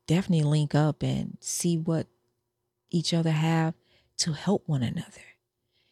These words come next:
You know, so definitely put that down in the comments below. And let me know what other episodes or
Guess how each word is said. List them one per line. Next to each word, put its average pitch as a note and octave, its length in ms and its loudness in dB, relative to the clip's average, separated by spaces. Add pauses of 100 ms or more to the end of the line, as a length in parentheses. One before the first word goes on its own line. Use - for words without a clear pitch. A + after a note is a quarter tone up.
(200)
You D#3+ 140 4
know, D3 220 4
so D3+ 320 0
definitely G3 380 0
put - 160 -4
that E3 120 -4
down E3+ 200 -2
in D#3 80 -2
the C#3+ 80 -4
comments D3 400 -4
below. C#3 460 0 (880)
And D#3 100 4
let G3+ 160 4
me G#3+ 100 4
know G3+ 160 4
what - 140 0
other D#3+ 300 -2
episodes D#3 640 0
or C#3+ 220 -2